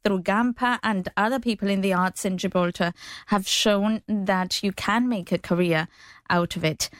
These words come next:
And I think the B tech courses are really, really important because hopefully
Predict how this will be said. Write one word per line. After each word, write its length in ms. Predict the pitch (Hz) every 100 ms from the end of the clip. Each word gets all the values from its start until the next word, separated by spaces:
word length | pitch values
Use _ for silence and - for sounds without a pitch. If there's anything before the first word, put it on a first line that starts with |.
| -
And 140 | - 196
I 100 | 190
think 300 | - 220 214
the 100 | 190
B 220 | 185 226
tech 220 | - 190
courses 420 | - 175 175 175
are 80 | 180
really, 720 | 180 190 196 185 185 180 175 -
really 300 | 202 190 180
important 720 | 180 180 185 190 - 170 -
because 380 | - - 170 175
hopefully 560 | - 190 185 - 202